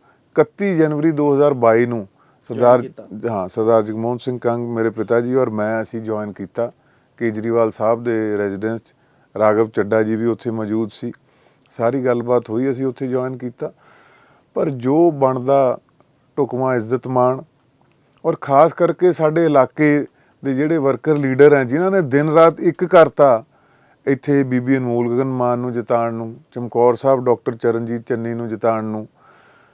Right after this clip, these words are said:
Speaker 1: ਤੇ ਉਸ ਤੋਂ ਬਾਅਦ ਜਦੋਂ ਉਹਨਾਂ ਦੀ ਪੁੱਛ ਨਹੀਂ ਹੋਈ, ਉਹਨਾਂ ਦੇ ਛੋਟੇ-ਛੋਟੇ
Speaker 2: ਕਿਵੇਂ ਦੀ
Speaker 1: ਕੰਮ
Speaker 2: ਪੁੱਛ
Speaker 1: ਵੀ ਨਹੀਂ।
Speaker 2: ਚਾਹੁੰਦੇ ਸੀ ਤੁਸੀਂ? ਕਿਵੇਂ ਦੇ ਕੰਮ ਨਹੀਂ ਹੋਏ?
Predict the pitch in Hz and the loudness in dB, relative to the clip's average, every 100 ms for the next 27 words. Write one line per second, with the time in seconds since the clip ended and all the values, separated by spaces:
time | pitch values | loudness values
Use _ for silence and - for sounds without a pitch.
0 | _ _ _ - 127 123 123 - - 165 | _ _ _ -4 -2 0 0 -4 -8 -10
1 | - 202 151 175 196 202 202 220 233 233 | -4 -2 0 2 2 2 0 0 -4 -6
2 | - 202 180 139 156 202 165 120 - - | -2 -2 0 0 2 2 2 0 -4 -10
3 | 208 226 202 - 175 175 185 196 196 165 | -8 -8 -6 -2 0 2 4 6 8 6
4 | 170 156 143 147 151 131 110 92 - _ | 6 2 0 -2 -2 -4 -8 -20 -20 _
5 | _ _ _ _ - 180 196 202 196 170 | _ _ _ _ -4 0 4 4 4 0
6 | 160 143 120 | -2 -6 -10